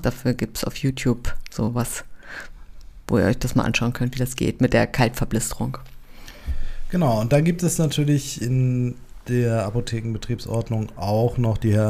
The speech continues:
Speaker 2: die Anforderung, dass man das Ganze auf Plausibilität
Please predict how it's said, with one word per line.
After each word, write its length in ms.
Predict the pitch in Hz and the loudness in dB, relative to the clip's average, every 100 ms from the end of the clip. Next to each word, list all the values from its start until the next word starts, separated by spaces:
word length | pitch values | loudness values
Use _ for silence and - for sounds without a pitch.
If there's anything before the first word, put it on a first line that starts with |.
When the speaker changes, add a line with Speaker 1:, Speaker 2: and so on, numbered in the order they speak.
| 104 117 127 | 2 -2 -6
Speaker 2:
die 260 | 123 104 98 | -2 -2 -2
Anforderung, 760 | 104 117 - 117 117 113 110 107 | 0 0 4 4 4 2 2 0
dass 320 | 107 104 - | 0 -2 -2
man 400 | 104 104 107 87 - | 0 2 0 -2 -4
das 180 | 104 90 | -4 -2
Ganze 320 | - 104 101 | -2 -2 -2
auf 200 | 90 - - | -4 -4 -2
Plausibilität 880 | 110 107 104 101 104 101 113 107 | 0 0 0 0 -2 0 -2 -2